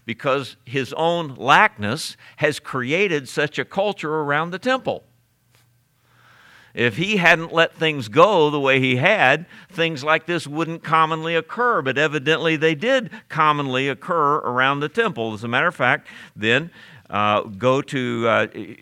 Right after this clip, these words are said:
chapter two and over to verse twenty-two. Let's read a few verses from there, twenty-two to twenty-five,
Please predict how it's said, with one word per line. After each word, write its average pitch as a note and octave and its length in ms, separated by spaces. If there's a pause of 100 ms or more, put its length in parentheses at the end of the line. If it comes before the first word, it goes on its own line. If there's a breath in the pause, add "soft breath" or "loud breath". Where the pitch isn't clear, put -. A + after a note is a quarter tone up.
(120)
chapter B2 400
two F3 600
and A2+ 320
over D3 260
to B2 100
verse C3 320
twenty-two. D#3+ 960 (240 loud breath)
Let's C#3+ 220
read D3+ 240
a C3+ 60
few C#3 260
verses C3 480
from A2+ 240
there, C3+ 240
twenty-two C3+ 540
to A2+ 100
twenty-five, A#2 760